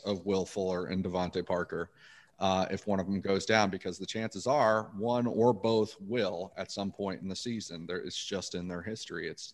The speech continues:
it's, it's a reality that it may be unpleasant, but you have to face. Um, and I think that Devontae Parker, or sorry, DeVonta Smith can do that.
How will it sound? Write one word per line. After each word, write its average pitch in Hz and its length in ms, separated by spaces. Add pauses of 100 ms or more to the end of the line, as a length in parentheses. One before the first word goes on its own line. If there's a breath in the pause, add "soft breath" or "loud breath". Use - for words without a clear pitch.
it's, - 320
it's 90 160
a 92 40
reality 92 640
that 87 220 (240)
it 98 80
may 95 180
be 90 120
unpleasant, 90 600
but 87 140
you 90 80
have 85 120
to 92 80
face. - 380 (800 loud breath)
Um, 107 520
and 139 160
I 151 100
think 156 200
that 143 140
Devontae 135 420
Parker, 139 580
or 113 200
sorry, 101 280
DeVonta 120 380
Smith - 560
can 123 220
do 175 140
that. 110 200